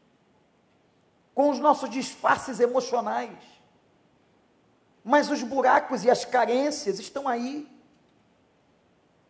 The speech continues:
A carência por um pai que não foi o que gostaríamos, por uma mãe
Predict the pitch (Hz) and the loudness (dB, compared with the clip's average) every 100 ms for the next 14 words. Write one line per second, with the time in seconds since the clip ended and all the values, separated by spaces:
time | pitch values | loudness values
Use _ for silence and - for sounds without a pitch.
0 | _ _ _ _ _ _ - 285 285 302 | _ _ _ _ _ _ 2 2 6 6
1 | 302 311 277 269 277 262 - 247 254 294 | 6 2 -2 -4 -4 -4 0 2 4 2
2 | - 240 247 185 262 277 - 240 226 - | 0 -2 -2 0 0 0 -2 -4 -2 0
3 | - 208 240 262 226 202 - - 285 302 | 2 2 0 -8 -12 -18 -20 -8 -4 2
4 | 311 247 262 302 330 247 | 2 2 0 0 -2 -8